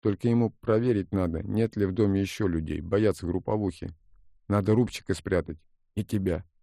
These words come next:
Мы обернулись к Рубчику, тот безмятежно спал. «Рубила!» — тронул его братик. Но тщетно. Товарищ лежал недвижный, словно дерево. «Может, его в одёжный шкаф поставить?» — предложил я.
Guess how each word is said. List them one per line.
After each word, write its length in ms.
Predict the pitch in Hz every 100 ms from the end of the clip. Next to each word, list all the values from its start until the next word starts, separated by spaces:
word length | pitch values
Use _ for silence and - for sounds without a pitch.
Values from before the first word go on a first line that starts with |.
| _ _ _ _ _ _ _ _ _ _ 110
Мы 180 | 143
обернулись 520 | 147 139 131 143 139 -
к 140 | -
Рубчику, 760 | 113 110 - - 92 95 95 - _
тот 220 | 110 120
безмятежно 680 | 123 117 104 90 95 101 117
спал. 420 | - - 82 85 - _ _ _ _ _ _
«Рубила!» — 500 | 92 120 160 139 101
тронул 360 | 117 110 104 98
его 160 | 98
братик. 360 | 101 92 - 82 _ _ _ _ 120
Но 120 | 123
тщетно. 520 | - 143 139 92 85 - _ _
Товарищ 480 | 104 107 - 110 -
лежал 320 | 101 104 98
недвижный, 720 | 101 95 101 110 98 82 78 - _
словно 400 | - 107 95 101
дерево. 500 | 101 92 87 82 - - _ _ _ _ _ _ _ _ _ _ _
«Может, 280 | 92 95 82
его 200 | 98 98
в 60 | 95
одёжный 400 | 98 101 98 92
шкаф 280 | - 113 -
поставить?» — 540 | 87 - 78 73 -
предложил 460 | - 82 87 80 78
я. 220 | 76 82